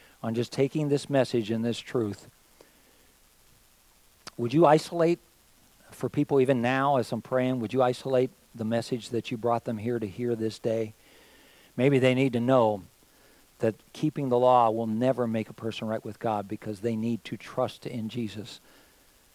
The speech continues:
Maybe they need to know that you cleaned us up to hold us close. But whatever that message is, Lord, would you p-, please drive it home in our hearts right now, I pray in your name.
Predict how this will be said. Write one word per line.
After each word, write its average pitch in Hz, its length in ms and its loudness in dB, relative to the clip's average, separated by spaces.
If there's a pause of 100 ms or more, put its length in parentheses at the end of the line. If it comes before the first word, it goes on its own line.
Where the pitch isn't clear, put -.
(240)
Maybe 127 220 2
they 123 140 4
need 120 180 0
to 120 80 -2
know 113 400 0 (1200)
that 110 340 -2
you 127 460 0 (140)
cleaned 151 400 0
us 143 180 4
up 117 260 0 (920)
to 113 100 -4
hold 120 240 0
us 101 100 -6
close. 101 540 -10 (2500)
But 113 100 -4
whatever 123 320 4
that 127 140 4
message 123 360 0
is, 113 180 2
Lord, 104 220 -2
would 104 120 -6
you 110 100 -4
p-, - 120 -20 (140)
please 110 240 -6
drive 110 260 -2
it 110 80 -4
home 107 240 -6
in 104 80 -8
our 110 100 -4
hearts 98 380 -10
right 107 140 -8
now, 95 340 -10
I 101 60 -14
pray 101 260 -8
in 101 100 -8
your 107 120 -2
name. 92 320 -6